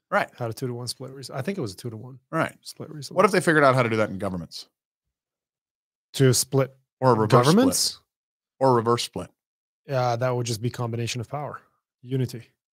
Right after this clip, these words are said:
Speaker 1: Uh-huh.
Speaker 2: That would take a lot of people to agree and to give, to, to give power, to give up power to somebody else.
Speaker 1: Yeah, which th-, and which is, there's the problem, is a lot of people agreeing.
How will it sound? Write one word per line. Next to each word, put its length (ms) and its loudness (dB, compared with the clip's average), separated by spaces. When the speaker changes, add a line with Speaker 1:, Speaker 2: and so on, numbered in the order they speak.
Speaker 1:
Uh-huh. 160 -2
Speaker 2:
That 140 -4
would 100 -4
take 320 -2
a 20 -10
lot 160 -2
of 80 -8
people 260 -4
to 140 -6
agree 460 2
and 160 -4
to 300 0
give, 280 -4
to, 160 2
to 160 2
give 340 -2
power, 500 0
to 180 -6
give 160 8
up 180 10
power 380 2
to 400 -4
somebody 320 -6
else. 240 -8
Speaker 1:
Yeah, 200 8
which 340 2
th-, 140 -2
and 180 -6
which 180 0
is, 140 2
there's 260 8
the 80 -6
problem, 400 2
is 100 -4
a 60 -6
lot 160 0
of 60 -6
people 240 -6
agreeing. 600 0